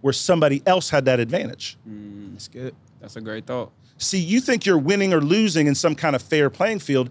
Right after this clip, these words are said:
Speaker 1: And the best thing that my parents taught me, of all the things they taught me, is the world is not fair because you hope it to be.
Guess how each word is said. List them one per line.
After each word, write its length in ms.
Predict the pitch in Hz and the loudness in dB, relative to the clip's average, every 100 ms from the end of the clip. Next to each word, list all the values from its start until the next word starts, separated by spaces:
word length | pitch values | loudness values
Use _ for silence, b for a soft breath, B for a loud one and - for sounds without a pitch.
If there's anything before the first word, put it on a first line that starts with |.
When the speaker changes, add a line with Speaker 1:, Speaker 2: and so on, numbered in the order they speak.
| b b b | b b b
Speaker 1:
And 120 | 160 156 | -2 -2
the 60 | |
best 360 | 135 233 240 - | 0 0 0 0
thing 140 | 208 | -2
that 100 | 180 | 0
my 140 | 151 151 | 0 0
parents 400 | - 156 143 - | 0 0 0 -2
taught 220 | 139 123 | -2 0
me, 180 | 117 101 - _ _ _ _ - | -2 -6 -12 _ _ _ _ -2
of 280 | 135 117 107 | 0 -2 -2
all 240 | 170 170 | 4 4
the 80 | 160 | 4
things 280 | 151 165 139 | 2 0 2
they 80 | 135 | 0
taught 240 | - 87 | 0 -8
me, 80 | - - _ _ _ _ _ _ _ _ _ _ - | -10 -20 _ _ _ _ _ _ _ _ _ _ -4
is 120 | 131 | 0
the 100 | 139 | 2
world 340 | 131 180 190 | 4 6 6
is 120 | 165 | 2
not 220 | 151 160 - | 2 0 0
fair 300 | - 151 143 | 2 2 4
because 340 | 131 143 113 | 2 0 0
you 100 | 135 | 0
hope 240 | 110 139 | 2 0
it 80 | 127 | -2
to 80 | - | -8
be. 260 | 104 - | -10 -12